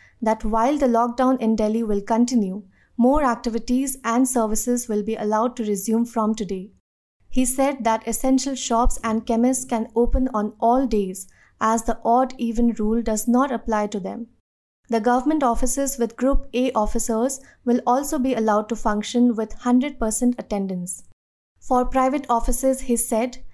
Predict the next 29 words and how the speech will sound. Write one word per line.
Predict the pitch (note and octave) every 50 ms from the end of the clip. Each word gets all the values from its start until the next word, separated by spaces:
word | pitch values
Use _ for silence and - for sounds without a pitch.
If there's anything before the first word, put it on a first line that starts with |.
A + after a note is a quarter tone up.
| - - _ -
that | B3+ A3+ A3 -
while | A3 A3 A#3 A3+ A#3+ B3+
fifty | B3 - - D#4 D#4 - E4 D#4+
percent | - B3+ B3 A#3+ - C4 B3+ B3+ B3+
attendance | A3 - - A#3 A#3+ B3 C4+ C4+ C4 -
is | B3 A3 - -
allowed, | A3 G3+ G3 F#3+ F#3+ A#3 B3+ - - - - - _ _ -
work | A3+ G#3 A#3+ C4 D4+ D4 -
from | - C4 B3 A#3+ A#3
home | - A#3 A#3 B3 B3+ B3
is | B3 A3 G#3 - -
encouraged. | A3+ G#3+ A3 A3 A#3+ F#3 G3 F3+ F#3+ - - - - - - - _ _ _ _ _ _ _ _ _ _ - B3
Delhi | B3 B3+ C4+ D4+ E4+
Metro | E4 C#4+ C4+ B3+ - C#4 C#4
too | C#4 - C4 C4 C#4+
will | C#4+ B3+ A#3 A3 G3+ -
run | B3 A#3+ C4 C#4 C4+ -
at | F4 A3 A3 -
fifty | - C#4 C4+ - - D#4
percent | D4+ B3+ A#3 A#3 - B3+ B3+
capacity | B3+ B3+ C4 A3 G#3+ G#3+ - A3 - C4 C4
from | B3+ - B3+ B3 C4 C#4
today, | B3+ A#3 F#3+ G3 F3+ F3 - _ _ _ _ _ _ _ _
and | - A3 A3 A#3 A#3
e-commerce | - C4+ C#4+ C#4+ - B3 A#3 A#3 B3 B3+ B3
services | - B3 A#3 A#3+ C4 B3 - D4 D4+ D4 -
will | B3 A3+ A3
also | G#3 G#3+ A3 G#3+ - B3
continue. | A#3+ - G#3 G3 G3+ G#3+ G3 F#3 F#3+ G#3+ A3